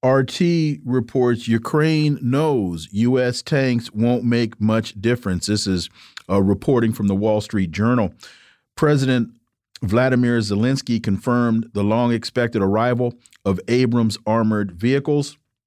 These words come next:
Ukrainian officials are not expecting U S Abrams main battle tanks to be a game changer in the conflict with Russia. Uh, this is what the Wall Street Journal is reporting. And y-,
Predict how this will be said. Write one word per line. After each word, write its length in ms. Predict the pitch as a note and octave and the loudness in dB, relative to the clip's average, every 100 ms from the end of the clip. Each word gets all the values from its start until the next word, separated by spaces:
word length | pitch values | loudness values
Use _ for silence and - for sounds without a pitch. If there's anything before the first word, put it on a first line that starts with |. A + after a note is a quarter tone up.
| _ _ _ _ _ _ - - | _ _ _ _ _ _ -18 -4
Ukrainian 500 | G#2+ G2+ C3+ C3+ C3 | 0 2 2 4 2
officials 460 | G#2 C3+ C#3 B2 A#2 _ _ _ - | 0 -2 -2 -4 -6 _ _ _ -2
are 120 | G#2+ | 2
not 220 | A2 C3 | 2 2
expecting 640 | C3 - D3 C#3 - G#2 G2 | 0 -2 -2 -2 0 0 2
U 200 | A2 B2 | 2 2
S 240 | A#2+ A2+ - | 0 -2 -2
Abrams 640 | A#2+ A#2 A#2 A2+ A2 - _ _ _ - | 0 2 2 0 -2 -6 _ _ _ 0
main 360 | G#2 B2+ A#2+ | 2 2 2
battle 300 | A#2 B2+ C3+ | 0 0 0
tanks 360 | A#2+ A#2 A2 - | 0 -2 -2 -4
to 180 | - G2 | -2 0
be 320 | A#2 B2 A#2+ - | 0 0 0 -2
a 80 | |
game 320 | G2 B2 C#3+ D3+ | -2 0 2 0
changer 420 | C#3 A#2+ A2 G#2+ | 0 0 0 -2
in 120 | G2 | -2
the 40 | |
conflict 600 | F#2 C3+ C#3 C3 B2+ A#2 | -2 -2 0 0 -2 -4
with 100 | F2+ G2 | -6 -2
Russia. 460 | B2+ C#3 C#3 C3 - _ _ _ - | 0 0 0 -4 -6 _ _ _ -6
Uh, 220 | F2+ F2+ | 0 2
this 260 | F2 G#2+ A2 | 2 0 0
is 120 | F#2+ | -2
what 140 | G2+ | -2
the 80 | F#2+ | 0
Wall 260 | F#2+ A2 A2+ | 0 2 0
Street 240 | - G2 | -2 -2
Journal 320 | G2 A#2+ A#2+ | 0 0 2
is 140 | A#2 G#2 | 0 -2
reporting. 640 | G2+ - A#2 A#2 A2 A2 _ - - - - | -6 -2 0 2 0 -4 _ -20 -20 -20 -4
And 400 | B2+ B2+ A#2+ A2+ | 0 2 2 0
y-, 240 | A2+ A#2 | -2 -4